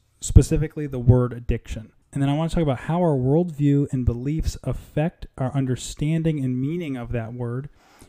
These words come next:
And then I want to talk about how all of that affects our day-to-day life, and specifically when it comes to freedom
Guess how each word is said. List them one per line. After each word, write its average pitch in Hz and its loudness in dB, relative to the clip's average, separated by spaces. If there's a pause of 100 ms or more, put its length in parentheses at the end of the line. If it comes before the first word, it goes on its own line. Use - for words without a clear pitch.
(120)
And 139 2
then 139 4
I 151 2
want 170 0
to - -12
talk 170 -2
about 139 0
how 135 -4
all 220 6
of 143 -2
that 113 -12 (720)
affects 151 0
our 127 0
day-to-day 160 2
life, 156 2
and 127 -8
specifically 170 -4
when 160 -10
it 156 -18
comes 160 -6
to 123 -2 (140)
freedom 139 -4